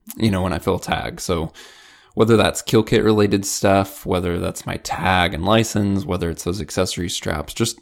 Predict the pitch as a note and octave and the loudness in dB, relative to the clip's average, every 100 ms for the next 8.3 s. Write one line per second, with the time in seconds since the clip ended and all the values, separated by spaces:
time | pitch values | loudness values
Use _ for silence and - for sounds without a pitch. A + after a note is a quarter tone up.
0 | _ - D3+ - D4 - G#3 - - F2+ | _ -10 -2 0 2 2 2 0 -2 -2
1 | G2 G2+ - E2+ - - D#2 F2+ - D#2 | -2 -2 -4 -6 -4 -6 -6 -6 -6 -4
2 | F2+ F2 E2+ F2+ D#2+ D#2+ E2 E2 - - | -4 -4 -4 -4 -2 -4 -4 -6 -8 -10
3 | - - _ - - D#2+ - G2 - - | -20 -20 _ -8 -6 -6 -2 -2 -2 -6
4 | F#2+ - G2 F2 E2+ - - F#2+ F2 D#2+ | -6 -4 -4 -4 -6 -6 -6 -2 0 -2
5 | - - G2+ G2 F2+ F2+ - F#2+ F2 F2 | -4 0 0 2 0 0 -2 -2 0 0
6 | F2+ F#2 E2+ E2 D#2+ E2 F2 F#2 F#2 - | -2 -2 -2 -2 -2 -4 -2 -2 -4 -4
7 | G2 G2+ - D2+ E2 - F2+ F2 D#2+ D#2+ | -4 -4 -2 -4 -4 -6 -4 -4 -6 -6
8 | D#2 E2+ - | -2 -2 -4